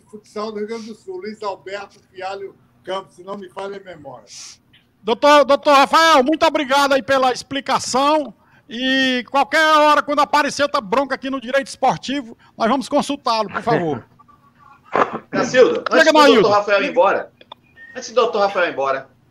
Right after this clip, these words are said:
Speaker 3: é, eu queria que ele fizesse uma colocação, até pra esclarecer aos internautas.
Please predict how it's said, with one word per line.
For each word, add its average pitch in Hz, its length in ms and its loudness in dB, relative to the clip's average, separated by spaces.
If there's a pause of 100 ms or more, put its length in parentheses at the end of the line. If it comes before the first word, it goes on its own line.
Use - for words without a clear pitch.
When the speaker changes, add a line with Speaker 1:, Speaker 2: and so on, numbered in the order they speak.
(640)
Speaker 3:
é, 160 800 2
eu 170 60 -6
queria 202 480 2
que 175 100 -10
ele 180 140 -6
fizesse 165 340 -6
uma 160 80 -12
colocação, 143 680 0
até 160 260 -2
pra 208 340 2
esclarecer 180 540 -2
aos 175 160 2
internautas. 135 840 0